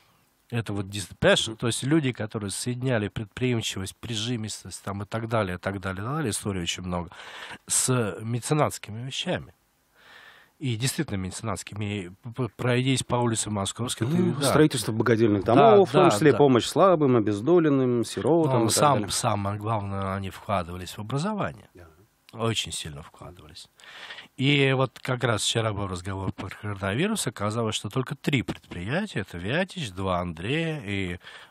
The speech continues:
Speaker 1: э, Перспектива сорок три из Кирово-Чепецка.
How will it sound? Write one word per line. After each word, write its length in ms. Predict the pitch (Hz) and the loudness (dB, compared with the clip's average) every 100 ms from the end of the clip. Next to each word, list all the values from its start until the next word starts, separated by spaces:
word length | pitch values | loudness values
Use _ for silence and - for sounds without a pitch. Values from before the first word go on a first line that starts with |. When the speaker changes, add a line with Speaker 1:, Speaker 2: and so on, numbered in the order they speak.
| - | -14
Speaker 1:
э, 920 | 104 101 92 87 90 101 92 101 101 - | -8 -6 -6 -6 -10 -12 -12 -10 -10 -6
Перспектива 640 | 110 107 - - 107 92 | -6 -4 -8 -6 -4 -4
сорок 320 | 87 98 92 | -4 -6 -8
три 240 | - 190 214 | -8 -6 -4
из 100 | 185 | -6
Кирово-Чепецка. 840 | - 180 156 - - 151 135 131 | -4 -2 -2 -4 -4 -4 -4 -10